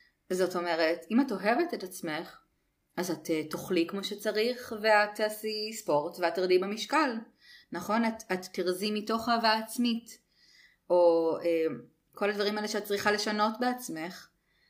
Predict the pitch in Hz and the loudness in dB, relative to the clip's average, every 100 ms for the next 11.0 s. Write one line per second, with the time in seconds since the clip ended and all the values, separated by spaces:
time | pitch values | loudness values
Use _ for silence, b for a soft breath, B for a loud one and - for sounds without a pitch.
0 | _ _ _ 175 190 185 196 302 277 190 | _ _ _ 2 6 6 6 2 2 2
1 | 214 214 170 170 202 233 165 160 160 - | -2 -2 0 6 6 6 0 -2 -6 -6
2 | 151 156 151 151 156 180 190 233 - 180 | -6 -4 -4 -6 -4 0 2 0 -2 2
3 | 170 180 214 185 - - 185 180 170 170 | 4 4 2 -2 -6 -10 -4 2 2 2
4 | 226 202 180 156 147 160 160 185 B B | 0 -4 -4 -6 -6 -6 -6 -8 B B
5 | B - 185 175 175 170 175 - 190 190 | B -6 -2 0 0 0 -4 -6 -6 -6
6 | 175 151 139 147 143 139 143 _ _ _ | -8 -8 -8 -10 -12 -12 -16 _ _ _
7 | 185 185 180 202 202 - - 226 262 285 | 0 4 4 2 -2 -6 -4 0 0 0
8 | 302 - 165 - 143 147 - _ _ _ | -2 -6 -8 -8 -8 -8 -16 _ _ _
9 | _ _ _ _ _ _ _ 180 180 180 | _ _ _ _ _ _ _ -6 -4 -4
10 | 190 208 196 220 220 214 196 196 - - | -2 0 2 0 -2 4 6 4 0 -12